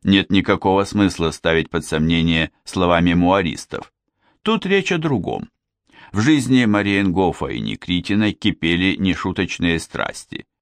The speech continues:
мало кому доступные. Об этих отношениях совсем ничего нет в мемуарных текстах Мариенгофа, романе без вранья – и моем веке,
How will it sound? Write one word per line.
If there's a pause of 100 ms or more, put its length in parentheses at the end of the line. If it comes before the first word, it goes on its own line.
(920)
мало
кому
доступные. (720)
Об
этих
отношениях (200)
совсем
ничего
нет
в
мемуарных
текстах
Мариенгофа, (460)
романе
без
вранья – (300)
и
моем
веке,